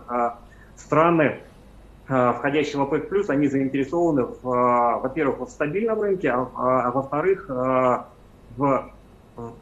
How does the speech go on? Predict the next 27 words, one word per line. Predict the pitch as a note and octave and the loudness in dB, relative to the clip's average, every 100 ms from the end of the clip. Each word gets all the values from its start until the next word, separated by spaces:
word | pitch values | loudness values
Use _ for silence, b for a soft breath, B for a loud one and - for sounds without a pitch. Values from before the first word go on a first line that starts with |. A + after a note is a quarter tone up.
| - | -12
достаточно, | B2+ B2+ - D#3+ D#3 - C#3 B2 - C#3+ | -2 0 2 -2 -2 0 2 2 -2 -4
ну, | D3 A2+ A2+ | -2 -2 2
нормальных, | B2+ C3 E3+ F#3 D3 - | 4 4 4 4 2 -2
приемлемых | C3+ E3 D#3 C3 A2+ B2+ | 0 0 2 0 -2 -2
или | B2+ | 0
высоких, | B2+ B2 F3+ F3 C#3+ | 2 4 4 4 -2
можно | D3+ C#3 C3+ | -2 -2 -2
даже | B2 | -4
сказать, | - C3 A2+ - | -2 2 2 2
ценах | D3+ D3 - | 0 0 0
на | B2 B2 A#2+ | 0 2 2
нефть, | A#2+ G2+ - - | -2 -10 -10 -10
потому | - B2 B2 | -6 -2 -4
что | - C3+ B2+ A2 B B B - | 0 4 4 4 B B B 0
у | C3+ C3+ | 6 8
многих | D#3+ C3 B2 | 10 8 4
стран, | - C3+ A2+ | 4 4 4
а, | - A#2+ A#2+ A#2+ A#2 A#2+ A#2 A2+ A2+ - - | 2 4 8 8 10 8 8 4 0 -10 -4
большая | C#3+ E3 - C3+ B2+ | 2 4 4 0 2
часть | C#3 A#2+ - | 4 4 2
экономики | C3 C#3 A2+ - | -2 0 -2 0
зависит | B2+ B2+ B2+ - | 2 2 0 -4
именно | C#3+ B2 A2+ | -2 0 -2
от | - | 0
доходов | B2 C3+ B2 G#2+ | 2 4 2 2
от | A#2 F3+ | 0 4
нефти, | G#3 G#3 D3+ - | 2 2 -2 -2